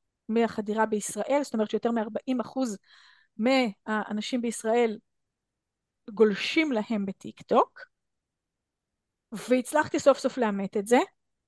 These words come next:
אה, באמת, נכון למאי עשרים עשרים ושלוש, כארבעים ושתיים אחוז מכלל אזרחי ישראל, שבתוך אזרחי ישראל יש את הצעירים ואת הבוגרים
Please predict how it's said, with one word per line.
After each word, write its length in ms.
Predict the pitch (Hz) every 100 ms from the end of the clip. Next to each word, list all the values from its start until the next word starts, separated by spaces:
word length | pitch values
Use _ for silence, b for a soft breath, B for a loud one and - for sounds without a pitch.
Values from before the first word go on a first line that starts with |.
| _ _ _ _ _ _ _ _ 208
אה, 480 | 208 196 196 190 196 -
באמת, 500 | 214 208 233 302 - - _ _ _ 208
נכון 720 | 196 - 247 247 247 240 233 -
למאי 960 | 214 220 220 214 214 202 202 226 302 403 _ _ -
עשרים 240 | - 240
עשרים 240 | 220 - 214
ושלוש, 680 | 202 208 226 381 - - _ _ _ _ _ _ _ _ -
כארבעים 440 | 254 208 226 320 349
ושתיים 300 | - 277 247
אחוז 380 | - 285 240
מכלל 420 | 226 220 - 247 240
אזרחי 400 | 226 196 - 233
ישראל, 520 | 196 - 208 285 392
שבתוך 440 | 370 214 202 233 220
אזרחי 300 | 202 208 208
ישראל 280 | 196 - 202
יש 120 | 196
את 80 | 202
הצעירים 440 | - 214 277 311
ואת 180 | 208 185
הבוגרים 560 | 196 196 226 285 302